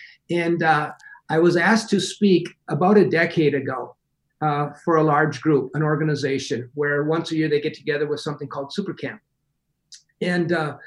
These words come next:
there might be anywhere from seven hundred to a thousand, uh, doctors and their teams at this, this conference. And, uh, I had spoken to it a, a number of times, and they asked me to speak again. And so I was looking for those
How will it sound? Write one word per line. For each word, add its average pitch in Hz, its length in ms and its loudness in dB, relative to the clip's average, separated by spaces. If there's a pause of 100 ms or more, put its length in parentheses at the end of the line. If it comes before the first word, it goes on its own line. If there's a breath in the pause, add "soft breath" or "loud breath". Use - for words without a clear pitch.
(120 loud breath)
there 175 100 0
might 170 180 2
be 165 120 0
anywhere 156 260 2
from 147 120 -4
seven 170 360 -2
hundred 160 380 0
to 147 200 2
a 147 100 -2
thousand, 147 600 -4 (340 soft breath)
uh, 135 120 -6
doctors 151 560 0
and 143 120 -2
their 139 140 -2
teams 165 560 0
at 135 180 -8
this, - 400 -6 (140)
this 131 200 -6
conference. - 640 -4 (680)
And, 165 380 0
uh, 156 240 -2
I 180 80 2
had 180 200 4
spoken 160 440 0
to 165 120 2
it 151 140 4
a, 151 80 -10
a 151 40 -2
number 160 300 2
of 147 140 -4
times, 151 600 -4
and 147 340 -2
they 139 120 0
asked 135 200 -8
me 143 60 -4
to 131 60 -6
speak 143 280 -6
again. 135 340 -6
And 151 220 -4 (420 soft breath)
so 160 380 0
I 165 80 -4
was 175 240 2
looking 214 480 2
for 147 320 -2
those 147 560 0